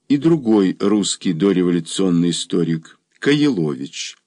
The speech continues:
От Коломны русское войско пошло в обход Рязанского княжества, потому, считает Каелович, что установлено было безмолвное соглашение Дмитрия с Олегом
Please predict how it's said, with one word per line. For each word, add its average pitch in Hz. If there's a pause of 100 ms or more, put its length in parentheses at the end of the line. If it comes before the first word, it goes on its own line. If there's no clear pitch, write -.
(880)
От 123
Коломны 127
русское 139
войско 147
пошло 131
в 101
обход 127
Рязанского 117
княжества, 82
потому, 139 (320)
считает 98
Каелович, 80 (500)
что 143
установлено 143
было 104
безмолвное 123
соглашение 123
Дмитрия 127
с -
Олегом 90